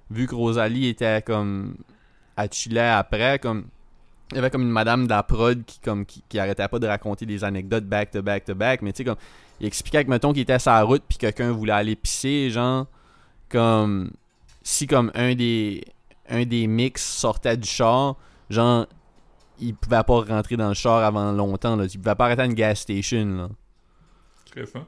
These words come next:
Speaker 1: Ouais, ouais, comme c'était, c'était vraiment des rock stars, genre, tu sais, je veux dire. Je pense que comme l'époque, comme mettons, de Rosalie, qui est comme Mixmania trois,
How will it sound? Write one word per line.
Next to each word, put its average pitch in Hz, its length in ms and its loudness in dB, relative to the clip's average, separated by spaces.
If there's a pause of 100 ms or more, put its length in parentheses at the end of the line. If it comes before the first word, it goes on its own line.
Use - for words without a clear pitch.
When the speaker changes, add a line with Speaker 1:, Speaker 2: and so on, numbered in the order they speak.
Speaker 1:
Ouais, 208 240 2
ouais, 226 120 0
comme 127 160 2
c'était, 123 200 -6
c'était 120 220 -4
vraiment 117 220 -2
des 117 180 0
rock 113 420 0
stars, 117 580 -2
genre, 98 340 -6
tu - 60 -16
sais, 113 80 -8
je 123 60 -4
veux 123 40 -6
dire. 143 300 -4 (500)
Je - 100 -12
pense 196 180 0
que 190 80 0
comme 131 220 0
l'époque, 123 440 -2
comme 123 140 -4
mettons, 127 240 -4
de 117 60 -2
Rosalie, 110 580 -4
qui 143 100 -10
est 95 40 -8
comme 101 220 -4
Mixmania 104 540 -6
trois, 110 580 -6